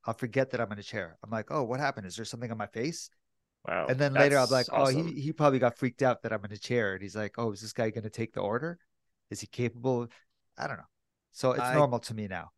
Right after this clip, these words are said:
Speaker 1: Yes, it's been two years, three years. So, but it wasn't. It took, it took a good year and a half to
Speaker 2: Yeah.
Speaker 1: transition,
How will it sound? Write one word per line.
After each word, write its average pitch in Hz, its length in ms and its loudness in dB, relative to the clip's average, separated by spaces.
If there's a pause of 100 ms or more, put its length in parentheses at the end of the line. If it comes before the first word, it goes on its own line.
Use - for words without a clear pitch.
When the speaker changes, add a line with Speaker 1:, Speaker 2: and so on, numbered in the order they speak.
(140)
Speaker 1:
Yes, - 400 -8
it's - 180 -10
been 104 320 -8
two - 140 -6
years, 90 480 -8 (260)
three 107 220 -6
years. 120 480 -10 (800)
So, - 300 -14 (840)
but 139 120 6
it - 20 12
wasn't. 151 320 6 (100)
It 117 100 -8
took, 156 180 -2
it - 240 -8
took - 180 -4
a 131 60 -4
good 123 240 2 (260)
year 120 340 0
and 123 100 -2
a 120 40 0
half 139 300 -2 (1400)
to 120 100 -6
Speaker 2:
Yeah. 82 80 -2
Speaker 1:
transition, 110 580 -2